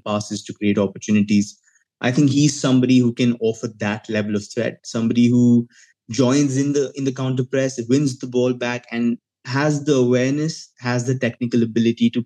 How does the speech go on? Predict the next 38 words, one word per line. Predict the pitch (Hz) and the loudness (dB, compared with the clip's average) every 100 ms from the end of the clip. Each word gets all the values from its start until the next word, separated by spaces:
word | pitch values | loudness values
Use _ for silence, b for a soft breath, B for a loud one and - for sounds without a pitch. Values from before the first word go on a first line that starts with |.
| - | 0
play | 120 | 0
simple | 127 123 120 117 | 2 0 0 -2
passes | 117 110 110 104 - | -2 -6 -6 -12 -10
through | 110 104 | -2 2
and | 104 104 104 B B _ | 4 2 0 B B _
probably | - 123 117 123 120 | 0 2 2 2 2
bring, | 120 117 117 117 110 _ - | 2 0 2 0 -4 _ -4
you | 117 | -2
know, | 117 | -2
some | 113 - 123 120 120 | -4 -6 -4 -2 -2
kind | 117 117 113 | -2 -2 -2
of | 110 - | -4 -6
dividends | 113 104 110 110 113 | -6 -4 -2 -2 -2
from | 113 107 | -2 0
our | 107 | 0
forwards | - 110 113 104 | 0 0 0 -2
who've | - 104 101 _ _ _ - | -2 -4 -4 _ _ _ -10
actually | 110 - 117 120 | -8 -6 0 0
struggled | - - 117 104 110 | 0 -2 -2 0 -4
from, | - 113 110 104 107 | -2 -2 0 0 -2
from | - 107 | -2 0
a | |
lack | 104 101 104 | 2 0 -4
of | 101 | -8
service. | - 110 117 117 - _ _ _ | -4 -2 -2 -6 -10 _ _ _
And | 104 113 110 - | -2 0 0 -2
he | - 127 | 2 4
loves | 127 135 - | 4 2 -4
shooting | - 131 127 127 120 | -4 -2 0 0 0
as | 107 | 0
well. | 113 123 123 | -2 0 -2
You | 110 | -2
know, | 113 | -4
he | 113 107 | -4 -4
takes | - 113 - | -2 -4 -2
a | |
lot | 113 107 113 110 | 0 2 2 2
of | 117 | -2